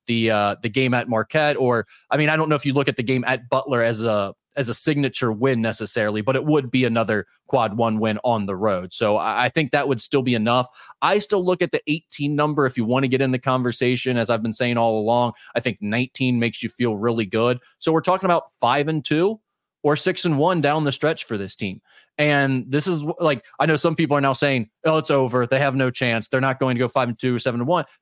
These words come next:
or six and one." You may be right. That's what I've been saying this whole time. That's why I've been saying it's, like, hard to talk about this team's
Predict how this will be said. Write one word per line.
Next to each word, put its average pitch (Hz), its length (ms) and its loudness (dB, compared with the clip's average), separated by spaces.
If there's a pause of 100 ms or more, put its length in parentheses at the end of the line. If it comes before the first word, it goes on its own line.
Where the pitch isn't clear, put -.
or 147 80 0
six 139 180 -2
and 131 80 0
one." 165 160 0 (680)
You 175 160 0
may 269 160 2
be 214 140 2
right. 170 320 2 (320)
That's 190 180 0
what 262 80 2
I've 247 80 2
been 226 80 2
saying 233 240 2
this 190 100 0
whole 202 140 0
time. 170 380 0
That's 131 160 0
why 202 100 4
I've 196 80 0
been 185 100 0
saying 214 220 0
it's, 156 80 -4
like, 147 100 0
hard 202 200 2
to 190 80 0
talk 190 200 0
about 170 140 2
this 156 120 -2
team's 165 280 0